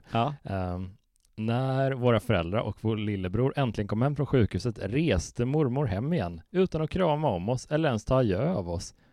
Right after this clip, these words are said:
Speaker 2: Hon bara försvann. <laughs>
Speaker 1: <laughs> Fast i och för sig, det, det är ändå så här skönt. Det var liksom
Speaker 2: Ja. Ja,
Speaker 1: good
Speaker 2: verkligen.
Speaker 1: riddance någonstans.
Speaker 2: Stick då bara.
Speaker 1: Ja.
Speaker 2: Men först hade hon beklagat sig högljutt över hur jobbigt och besvärligt det hade varit.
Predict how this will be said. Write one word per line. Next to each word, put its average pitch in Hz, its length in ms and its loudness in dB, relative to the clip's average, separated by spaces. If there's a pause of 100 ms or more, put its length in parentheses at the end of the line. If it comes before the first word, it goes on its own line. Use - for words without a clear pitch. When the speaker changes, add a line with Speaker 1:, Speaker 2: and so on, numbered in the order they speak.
(100)
Speaker 2:
Hon 175 140 -2
bara 185 160 6
försvann. 127 580 0 (240)
<laughs> - 400 0
Speaker 1:
<laughs> 180 1040 10
Fast - 180 8
i 180 60 4
och 226 40 6
för 190 80 8
sig, 175 260 4
det, 170 220 8 (100)
det 175 120 6
är 233 60 8
ändå 156 140 2
så 143 120 0
här 107 120 2
skönt. 113 580 2
Det 151 140 4
var 165 100 10
liksom 113 400 6
Speaker 2:
Ja. 95 280 2 (480)
Ja, 104 260 2
Speaker 1:
good 147 100 8
Speaker 2:
verkligen. 147 180 6
Speaker 1:
riddance 131 380 4
någonstans. 127 400 2
Speaker 2:
Stick - 140 -2
då 92 180 0
bara. 85 320 -4
Speaker 1:
Ja. 127 220 2 (180)
Speaker 2:
Men 135 200 2
först - 460 -2
hade 135 220 2
hon 151 80 4
beklagat 120 460 2
sig 135 100 2
högljutt 139 460 2
över 131 140 2
hur 127 120 4
jobbigt 117 420 0
och 117 60 2
besvärligt 113 500 0
det 160 60 0
hade 160 140 -2
varit. 87 400 -4